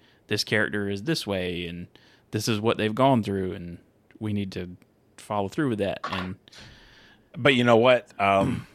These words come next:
Speaker 1: <clears throat> they've been making six episode movies. That's what they've been
Speaker 2: Tom,
Speaker 1: doing.
Speaker 2: Tom Hiddleston
Speaker 1: Yeah.
Speaker 2: really, really cares about that character.
Speaker 1: Yeah.
Speaker 2: Like, there's a, there's a cool
Speaker 1: And
Speaker 2: video
Speaker 1: knows
Speaker 2: of, uh,
Speaker 1: everything.
Speaker 2: the first season where he tells, yeah,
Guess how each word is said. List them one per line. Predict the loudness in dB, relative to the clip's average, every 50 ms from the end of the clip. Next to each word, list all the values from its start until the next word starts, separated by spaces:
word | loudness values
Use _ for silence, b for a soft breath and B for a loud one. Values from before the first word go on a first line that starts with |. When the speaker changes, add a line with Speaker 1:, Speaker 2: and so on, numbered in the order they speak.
| B B B B _ _ _
Speaker 1:
<clears throat> | -20 _ _ _ -14 -12 -12 -4 0
they've | 0 2 2
been | 2 2
making | 2 2 2 0 -4
six | -2 -2 -2 0 0
episode | 0 0 0 -2 -2 0 0 0
movies. | 0 0 0 -2 -4 -6 -6 -6 -8 -12 _ _ -2
That's | -2 -2 0 -2
what | -6 -4
they've | -6 -8
been | -6 -4
Speaker 2:
Tom, | 2 4 4 6 6 4 2
Speaker 1:
doing. | 0 -6 _ _ b b b b -6
Speaker 2:
Tom | -2 0 0 0 0 0
Hiddleston | 0 2 4 2 2 0 -4 -8 -10 -10 -14 -16 -20 _ _ _ _ _ _ _ _ _ _ _ _ _ _ -4
Speaker 1:
Yeah. | -2 -2 -2 -4 _ _ _ _ _ _ _ _ -10
Speaker 2:
really, | -8 -6 -6 -6 -4 -4 -2 0 0 0 0 0 -2 -4 -4 -8 -12 _ _ _ _
really | -8 -6 -2 -2 0 2 4 6 6 8 6 6 6 4 0
cares | 0 -4 -4 -2 0 0 0 -2 -2
about | -4 -2 -2 -4 -4 -4
that | -8 -8 -8 -6
character. | -4 -2 -2 -2 -4 -4 -6 -6 -6 -6 _ _ _ _ _ -2
Speaker 1:
Yeah. | 0 0 0 0 -2 -4 4
Speaker 2:
Like, | 4 8 10
there's | 10 8 8 8
a, | 4 4
there's | 4 4 4
a | 4
cool | 4 6 6 8
Speaker 1:
And | 8
Speaker 2:
video | 8 8 10 10 10 10 8
Speaker 1:
knows | 6 4 4 6
Speaker 2:
of, | 6 6
uh, | 8 6
Speaker 1:
everything. | 6 6 6 6 6 4 4 2
Speaker 2:
the | 6
first | 8 6 6 6
season | 4 0 2 2 -2 -2 -4 -8 -12 _ _
where | 2 4 6 6
he | 6
tells, | 6 4 4 4 6
yeah, | 6 6 8 8 6 2